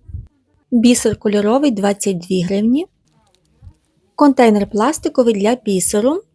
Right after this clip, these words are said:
Ціна, тридцять чотири. Набір шпильок на планшеті, двадцять чотири. Олівці кравецькі, всього дві гривні,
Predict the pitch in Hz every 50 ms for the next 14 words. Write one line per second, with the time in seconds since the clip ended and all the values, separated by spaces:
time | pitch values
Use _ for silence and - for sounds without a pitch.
0 | _ _ _ - - 226 226 269 320 359 - 247 247 247 - - 240 - - -
1 | 180 - 190 190 185 180 185 185 214 - _ _ _ _ _ _ _ _ _ _
2 | _ _ _ _ _ _ _ _ _ 269 269 262 240 262 254 247 - - - 233
3 | 226 214 208 - 202 196 190 - 208 202 208 196 - - 196 190 185 180 - -
4 | 262 302 392 - _ _ _ _ _ _ _ _ _ _ _ _ _ _ _ _
5 | 247 233 214 214 262 330 349 - 269 - - - - - - 185 185 180 185 190
6 | 196 220 - _ _ _ _ _ _ _ _ _ _ _ _ _ - 254 285 302
7 | 311 294 - - - 196 185 - 196 196 196 190 202 196 190 190 - - - 214
8 | - - - 247 220 220 233 226 196 190 175 185 185 180 170 196 190 196 196 208
9 | 226 269 320